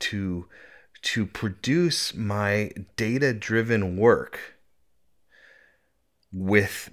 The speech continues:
both a license and a shield to do whatever I want. So that's, that's, that's my charge when I say bold and crazy things like,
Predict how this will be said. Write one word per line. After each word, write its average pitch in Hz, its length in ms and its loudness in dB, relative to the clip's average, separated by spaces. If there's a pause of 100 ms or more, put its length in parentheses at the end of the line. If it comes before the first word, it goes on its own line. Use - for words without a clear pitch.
both 104 480 0
a 92 200 -4
license 104 880 0 (320)
and 95 240 -2
a 82 100 0
shield 82 760 0 (920)
to - 120 -8
do 92 180 -2
whatever 69 420 -8
I 58 80 -16
want. - 440 -18 (880)
So 98 380 4
that's, 117 720 0 (160)
that's, 143 540 2 (400)
that's 135 320 4
my 131 160 8
charge 80 580 2 (480)
when 104 260 2
I 104 680 0
say 107 640 2 (880)
bold 104 420 2
and 98 100 0
crazy 95 360 0
things 90 460 -4
like, 78 320 -4